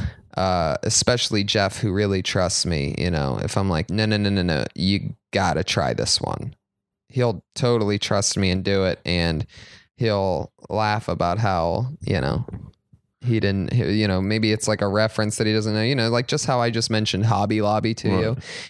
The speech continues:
Speaker 1: You know, some people didn't watch the news on the same day as me or whatever, you know, so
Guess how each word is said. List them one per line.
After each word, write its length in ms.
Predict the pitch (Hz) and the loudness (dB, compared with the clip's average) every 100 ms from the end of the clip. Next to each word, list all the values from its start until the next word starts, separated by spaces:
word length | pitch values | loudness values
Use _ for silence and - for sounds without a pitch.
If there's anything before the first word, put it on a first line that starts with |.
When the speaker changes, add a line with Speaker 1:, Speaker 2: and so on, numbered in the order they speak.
| - | -2
Speaker 1:
You 100 | 123 | 0
know, 220 | 87 123 | 0 -2
some 300 | - - 113 | -2 -2 0
people 400 | 120 113 123 107 - _ - | 0 2 0 -2 -10 _ -4
didn't 240 | 101 110 | -2 0
watch 240 | 113 117 - | 0 0 -2
the 100 | 123 | 0
news 300 | 135 151 131 | 2 2 2
on 140 | 90 | 0
the 80 | 104 | 0
same 320 | - 87 82 | 2 0 2
day 180 | 85 82 | 0 0
as 160 | 85 | 0
me 220 | 98 80 71 | 0 0 0
or 80 | |
whatever, 360 | 85 85 69 65 | 2 2 0 0
you 160 | 76 65 | 0 0
know, 140 | 65 | 0
so 360 | - 95 69 | 0 0 0